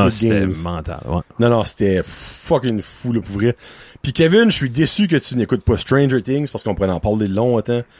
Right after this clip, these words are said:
Speaker 1: Ah oui.
Speaker 2: Dustin, qui est raid au-dessus de ma tête. Série-là est épique.
Speaker 1: Hmm.
Speaker 2: Je suis sûr que t'aimerais ça.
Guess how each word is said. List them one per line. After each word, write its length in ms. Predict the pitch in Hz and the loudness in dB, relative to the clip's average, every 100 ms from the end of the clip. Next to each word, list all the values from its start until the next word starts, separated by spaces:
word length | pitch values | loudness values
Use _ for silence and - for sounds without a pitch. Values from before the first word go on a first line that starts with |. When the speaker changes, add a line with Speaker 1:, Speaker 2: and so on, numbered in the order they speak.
| - - - | -20 -8 2
Speaker 1:
Ah 180 | 113 92 | 4 4
oui. 160 | 95 | 2
Speaker 2:
Dustin, 640 | 90 147 - 156 160 156 | 2 2 2 2 2 2
qui 140 | 147 113 | 2 2
est 40 | |
raid 300 | 110 131 135 - _ - | 4 4 2 0 _ -6
au-dessus 300 | 117 - 131 | -4 -2 0
de 40 | |
ma 140 | 123 120 | 0 2
tête. 400 | 131 131 135 - - - - | 4 4 4 0 -10 -20 -8
Série-là 540 | - - 180 156 170 151 | 4 6 6 6 8 8
est 140 | 113 - | 6 2
épique. 560 | 151 - 120 - - - _ - | 2 2 0 -4 -14 -14 _ -10
Speaker 1:
Hmm. 100 | 101 - | -10 -6
Speaker 2:
Je 80 | - | 0
suis 140 | 160 | 2
sûr 300 | 131 - 226 | 4 6 4
que 20 | 175 | 4
t'aimerais 320 | 139 120 | 2 2
ça. 100 | 113 | 0